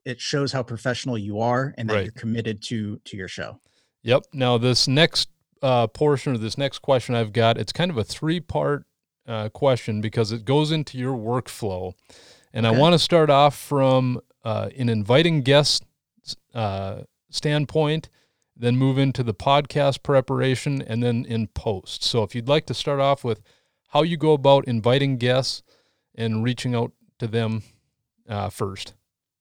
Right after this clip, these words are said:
Speaker 1: Yeah. Uh, you know, I have guests on that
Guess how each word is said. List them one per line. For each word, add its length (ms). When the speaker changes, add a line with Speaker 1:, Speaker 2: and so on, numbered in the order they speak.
Speaker 1:
Yeah. 280
Uh, 340
you 140
know, 180
I 140
have 460
guests 420
on 320
that 320